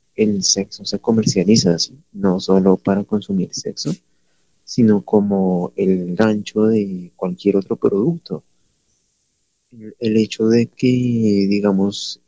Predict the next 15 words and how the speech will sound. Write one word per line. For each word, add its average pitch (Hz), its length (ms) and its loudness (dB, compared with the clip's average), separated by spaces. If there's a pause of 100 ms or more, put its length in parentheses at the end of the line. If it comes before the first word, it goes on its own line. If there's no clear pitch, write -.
(400)
en 110 160 -4
las 110 200 -2
exposiciones 101 840 -2
de 110 140 -4
carros 92 440 -4
pongan 98 400 -4
viejas 95 420 -6
que - 80 -20
están 90 240 -10
re 87 140 -4
buenas 85 400 -8 (560)
a 101 100 -2
mostrar 95 340 -4
los 85 160 -6
carros, - 440 -4